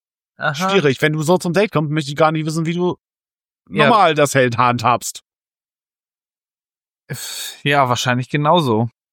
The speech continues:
Speaker 1: Wahrscheinlich ändert sich einfach gar nichts. Aber das ist schon der erste Moment, der halt falsch ist. Also da, das funktioniert dann schon mal nicht. Also ich bin da auch so. Ich,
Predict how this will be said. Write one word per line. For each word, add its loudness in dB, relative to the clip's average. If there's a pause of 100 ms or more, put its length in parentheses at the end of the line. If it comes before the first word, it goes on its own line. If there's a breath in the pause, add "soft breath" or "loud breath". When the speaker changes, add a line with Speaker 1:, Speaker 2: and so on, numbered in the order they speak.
(360)
Speaker 1:
Wahrscheinlich 0
ändert 2
sich -4
einfach -2
gar 0
nichts. -6 (200)
Aber 0
das -6
ist -6
schon -4
der 2
erste 0 (1200)
Moment, 2 (880)
der 2
halt -2
falsch -4
ist. -10
Also -4
da, 2
das -4
funktioniert 0
dann 2
schon -10
mal -2
nicht. -2
Also 2
ich 0
bin -2
da 2
auch 0
so. -4
Ich, -10